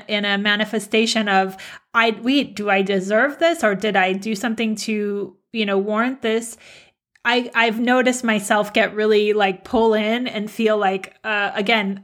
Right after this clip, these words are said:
kind of like a spotlight going on me. But so I, it sat on my altar for a couple of weeks, and finally I felt the, the call to go and embrace her. And so far,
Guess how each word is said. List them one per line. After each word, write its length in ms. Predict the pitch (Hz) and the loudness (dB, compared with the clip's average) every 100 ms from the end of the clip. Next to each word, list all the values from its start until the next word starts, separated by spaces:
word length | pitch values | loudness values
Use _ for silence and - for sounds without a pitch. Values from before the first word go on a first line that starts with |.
| - | -12
kind 220 | - 277 | -2 2
of 100 | 381 | 2
like 180 | 302 240 | 2 0
a 60 | 226 | 0
spotlight 680 | - - 220 - 202 190 | 0 2 2 2 0 -2
going 280 | - 196 190 | -2 -2 -2
on 200 | 190 185 | -4 -6
me. 140 | 185 190 | -8 -4
But 360 | 185 175 - _ _ _ | -2 -2 -4 _ _ _
so 540 | - 262 233 226 - _ _ | -6 0 2 2 -4 _ _
I, 80 | 226 | -6
it 300 | 254 285 240 | -4 -4 -4
sat 200 | - 233 | 0 2
on 140 | 285 285 | 0 -2
my 140 | 247 | -2
altar 420 | 208 202 208 220 | 0 0 0 -4
for 220 | 196 214 | -4 -4
a 40 | 208 | -4
couple 340 | - 202 214 | -4 -6 -4
of 160 | 208 196 | -6 -4
weeks, 380 | 208 202 202 - | -4 -6 -8 -12
and 380 | 202 196 196 196 _ _ _ _ _ - | -6 -4 -6 -10 _ _ _ _ _ -20
finally 1000 | - 262 277 302 311 294 247 220 214 226 | -4 0 2 0 0 -2 -2 -2 -4 -4
I 140 | 208 202 | -2 -2
felt 360 | - 208 208 | 0 0 0
the, 280 | 214 208 - | 0 0 0
the 140 | 202 202 | -4 -6
call 380 | - 202 190 | -2 0 0
to 160 | 190 208 | -2 -6
go 380 | 190 220 208 202 | 0 2 2 0
and 200 | 190 190 | -4 -6
embrace 500 | 190 190 190 190 190 | -6 -4 -4 -4 -6
her. 340 | 196 196 330 - - - - - | -8 -6 -8 -12 -16 -16 -16 -4
And 480 | - 220 214 214 214 - _ _ _ _ | 0 2 2 0 -2 -10 _ _ _ _
so 340 | - - 277 277 | -14 0 2 2
far, 720 | 277 247 208 190 185 185 | 0 2 4 4 2 -2